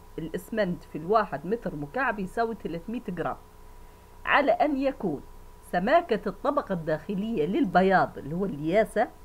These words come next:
الداخلية اتنين سنتي، وسماكة الطبقة الخارجية تلاتة سنتي. اعتبر أن جميع النوافذ بمقياس واحد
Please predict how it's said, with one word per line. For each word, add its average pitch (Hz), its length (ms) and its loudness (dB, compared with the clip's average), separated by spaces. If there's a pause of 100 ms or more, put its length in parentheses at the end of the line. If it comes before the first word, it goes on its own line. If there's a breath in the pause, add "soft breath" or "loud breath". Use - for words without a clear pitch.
(540 loud breath)
الداخلية 185 1000 2
اتنين 233 540 -2
سنتي، - 680 0 (1500 loud breath)
وسماكة 214 600 2
الطبقة 262 440 -2
الخارجية 196 1040 0 (400)
تلاتة 190 360 0
سنتي. 160 580 -4 (1120)
اعتبر 185 640 4
أن 214 300 2
جميع 185 420 0
النوافذ 190 560 0
بمقياس 185 800 -2
واحد 170 280 0